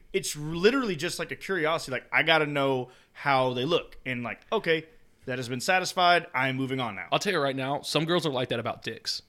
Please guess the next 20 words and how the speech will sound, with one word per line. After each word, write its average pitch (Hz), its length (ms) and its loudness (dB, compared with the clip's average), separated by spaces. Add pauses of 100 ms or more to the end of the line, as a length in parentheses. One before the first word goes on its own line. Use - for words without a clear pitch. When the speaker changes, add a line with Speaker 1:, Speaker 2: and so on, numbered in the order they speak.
(360)
Speaker 2:
They, 147 80 4
like, 131 160 0
see 151 260 2
a 147 60 4
dude 135 400 2
and 131 100 -2
they 135 80 4
will, 127 280 2
like, 127 420 -6
my, 143 160 0
one 156 160 2
of 180 40 4
my, 165 160 4
one 139 140 -2
of 165 40 -2
my 151 100 2
good 151 220 0
friends, 135 520 -2 (380)
um, 123 480 -4 (380)
uh, 123 360 -2